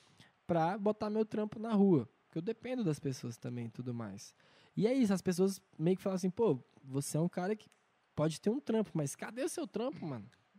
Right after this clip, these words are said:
Quando é que você vai botar no mundo isso, velho? Eu mostrava muito, falar do meu irmão aqui, velho, saudosíssimo Clebinho, um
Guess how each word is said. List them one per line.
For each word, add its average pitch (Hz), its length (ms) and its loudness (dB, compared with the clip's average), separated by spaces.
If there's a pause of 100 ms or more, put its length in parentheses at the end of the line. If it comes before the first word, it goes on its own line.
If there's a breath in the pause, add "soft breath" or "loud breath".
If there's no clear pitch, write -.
(520)
Quando 196 220 4
é 220 100 2
que 247 80 -8
você 247 100 2
vai 233 160 -2
botar 220 300 -2
no 214 80 -2
mundo 196 360 0
isso, 262 320 -2
velho? 120 280 -4 (440 soft breath)
Eu 123 60 0
mostrava 165 400 2
muito, 147 500 2 (520 soft breath)
falar 135 260 -4
do 135 120 0
meu 143 120 4
irmão 135 240 4
aqui, 151 300 -2
velho, 117 240 0 (100)
saudosíssimo 143 920 4
Clebinho, 139 680 0 (500)
um 131 120 -18